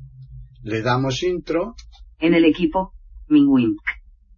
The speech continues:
Speaker 2: Microsoft Diskpack versión diez punto cero punto uno ocho mil trescientos sesenta y dos uno. Copyright Microsoft Corporation.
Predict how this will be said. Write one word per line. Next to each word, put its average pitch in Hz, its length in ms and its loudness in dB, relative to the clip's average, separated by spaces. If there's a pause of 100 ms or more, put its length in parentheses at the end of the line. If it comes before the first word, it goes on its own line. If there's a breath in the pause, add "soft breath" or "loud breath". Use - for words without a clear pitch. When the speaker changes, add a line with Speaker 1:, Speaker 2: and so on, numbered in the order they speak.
(240)
Speaker 2:
Microsoft 180 520 -2
Diskpack 190 420 -2
versión 180 380 0
diez 170 220 -2
punto 160 300 0
cero 156 320 4
punto 156 260 2
uno 170 200 2
ocho 156 240 2
mil 156 180 6
trescientos 156 560 2
sesenta 147 400 2
y 139 80 4
dos 139 220 2
uno. 143 320 6 (180)
Copyright 165 480 2
Microsoft 139 540 0
Corporation. 123 760 0